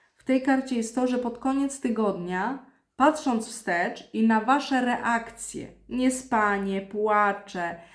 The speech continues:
em, mm, takie nerwo-, ner-, mm, nerwowość, panika,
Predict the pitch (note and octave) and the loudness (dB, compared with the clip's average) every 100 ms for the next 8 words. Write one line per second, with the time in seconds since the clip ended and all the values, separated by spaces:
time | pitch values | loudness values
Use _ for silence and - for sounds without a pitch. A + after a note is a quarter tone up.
0 | - - - G3+ G3+ G3+ G3+ G3+ G#3 G#3+ | -20 -20 -4 2 4 4 4 2 0 -2
1 | G#3+ G#3 - D3 D#3+ G#3 G#3 G#3+ G#3+ A3+ | -4 -6 -12 -14 -8 -6 -6 -6 -4 -4
2 | A3+ - B3 A#3+ B3 A#3+ A3 - G3+ A3 | -4 -4 2 4 4 2 0 -2 0 0
3 | G#3 A3+ A#3+ B3+ B3 - G#3 G3 - G3 | 2 2 4 2 0 -2 -4 -6 -8 -8
4 | - - - G#3 A#3+ B3 C4 B3+ G3 F#3 | -10 -14 -2 2 4 4 6 6 4 -2
5 | F3+ E3+ - - - _ _ - A3+ A#3+ | -4 -4 -12 -18 -20 _ _ -2 2 6
6 | B3 C4+ B3 F#3 D#3+ D#3 | 6 6 4 -4 -4 -6